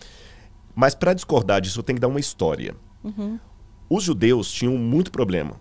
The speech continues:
Speaker 1: Eles adoravam sempre imagens, corriam atrás de ídolos. E quem lê o Antigo Testamento vê muitos tes-, testemunhos disso. Deus trazia o profeta lá, igual você falou. "Cuidado, povo", e eles iam atra-, atrás de Baal, de Asherah,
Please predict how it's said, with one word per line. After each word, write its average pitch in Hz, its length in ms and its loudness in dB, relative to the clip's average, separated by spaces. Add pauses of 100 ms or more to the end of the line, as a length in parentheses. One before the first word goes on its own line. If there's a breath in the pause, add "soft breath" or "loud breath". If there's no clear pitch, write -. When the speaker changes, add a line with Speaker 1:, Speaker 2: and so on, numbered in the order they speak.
(320)
Speaker 1:
Eles 101 300 -2 (120)
adoravam 107 520 2
sempre 123 380 -2
imagens, 104 500 2
corriam 104 320 0
atrás 98 280 -2
de 87 120 -4
ídolos. 117 420 2
E 127 40 -2
quem 202 220 0
lê 117 260 6
o 101 100 2
Antigo 95 260 0
Testamento 101 580 2
vê 113 120 4
muitos 131 420 4
tes-, - 260 -2 (120)
testemunhos 95 540 0
disso. - 280 -4 (300 loud breath)
Deus 113 200 4
trazia 110 340 2
o 107 60 2
profeta 101 500 0
lá, 90 180 2
igual 113 200 2
você 127 180 -4
falou. 98 380 0 (340 loud breath)
"Cuidado, 127 640 8
povo", 135 340 6
e 107 60 4
eles 104 120 -2
iam 117 60 2
atra-, 98 400 0
atrás 98 320 2
de 92 80 -2
Baal, 101 560 6
de 87 220 -2
Asherah, 120 680 2